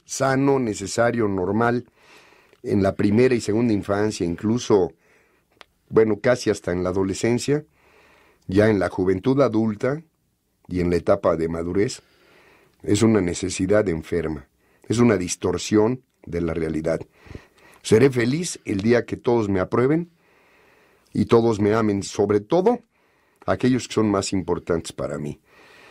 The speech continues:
Cuando tenga la aceptación incondicional de mis papás, de mi cónyuge, de mis hijos, de mis amigos, de mis compadres, voy a ser feliz.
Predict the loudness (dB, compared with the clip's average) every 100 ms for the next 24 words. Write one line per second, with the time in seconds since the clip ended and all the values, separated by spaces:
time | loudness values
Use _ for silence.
0 | -8 2 4 4 4 2 0 -2 -8 -10
1 | -10 0 2 4 2 0 -4 -8 -8 -2
2 | -2 -2 -2 0 0 -2 -4 -4 -6 0
3 | 0 2 -4 -6 -4 -2 -2 -6 -4 -6
4 | -6 _ -20 -20 -20 _ _ -2 0 0
5 | 0 2 2 2 0 -2 -4 -4 0 2
6 | 2 2 0 -2 -4 -6 -8 0 2 2
7 | -2 -8 _ _ _ _ _ _ _ 0
8 | 2 2 -2 -2 -2 -6